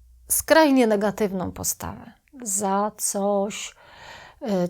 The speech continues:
co świadczy o naszej słabości, mm, o naszej nieporadności, o słab-, o, o takiej słabości charakteru również,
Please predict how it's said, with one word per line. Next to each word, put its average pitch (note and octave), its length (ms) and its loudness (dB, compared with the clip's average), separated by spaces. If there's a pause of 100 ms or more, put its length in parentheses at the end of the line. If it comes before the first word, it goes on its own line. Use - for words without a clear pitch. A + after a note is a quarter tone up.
co G3+ 840 4 (100)
świadczy - 380 -2
o A#3 40 -4
naszej G#3 280 -4
słabości, A#3+ 1120 -2 (800)
mm, G3+ 220 2
o G#3 60 2
naszej G3+ 300 2
nieporadności, G3+ 1600 -2
o F#3+ 100 -4
słab-, F3+ 300 -2 (180)
o, - 240 -4
o G3 40 -4
takiej G3+ 240 -4
słabości A3 500 0
charakteru A3 840 2
również, G3+ 760 -4